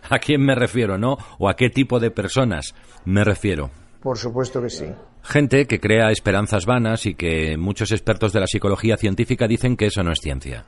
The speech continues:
Speaker 2: Ujú.
Speaker 1: que es un fraude, que cuidado con las personas que prometen ciertas cosas sin tener conocimientos.
Speaker 2: Eso
Speaker 1: En
Speaker 2: es.
Speaker 1: fin, tú en tu libro hablas de escoger a un
Speaker 2: Ujú.
Speaker 1: buen profesional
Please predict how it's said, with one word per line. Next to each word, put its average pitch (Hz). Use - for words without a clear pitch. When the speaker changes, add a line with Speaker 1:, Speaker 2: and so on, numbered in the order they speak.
Speaker 2:
Ujú. 135
Speaker 1:
que -
es -
un 98
fraude, 143
que 92
cuidado 107
con 117
las 107
personas 113
que 107
prometen 107
ciertas 113
cosas 117
sin 101
tener 101
conocimientos. 139
Speaker 2:
Eso 104
Speaker 1:
En 95
Speaker 2:
es. -
Speaker 1:
fin, 107
tú -
en 170
tu 170
libro 151
hablas 127
de 101
escoger 101
a 113
un 113
Speaker 2:
Ujú. 104
Speaker 1:
buen 110
profesional 85